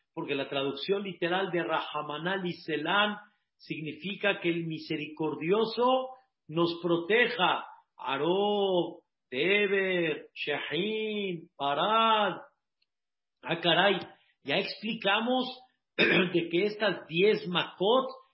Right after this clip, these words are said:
se dividen en tres grupos. Ya hablamos de que Dios quiso demostrar que Él sabe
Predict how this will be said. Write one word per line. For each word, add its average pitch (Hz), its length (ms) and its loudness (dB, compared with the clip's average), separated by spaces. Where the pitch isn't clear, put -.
se - 200 -2
dividen 190 480 -2
en 175 200 -4
tres 175 340 -2
grupos. 214 560 2
Ya 180 220 2
hablamos 220 680 4
de 165 200 -2
que 175 120 4
Dios 214 400 2
quiso 220 260 -4
demostrar 202 840 0
que 190 300 4
Él 226 160 4
sabe 208 360 2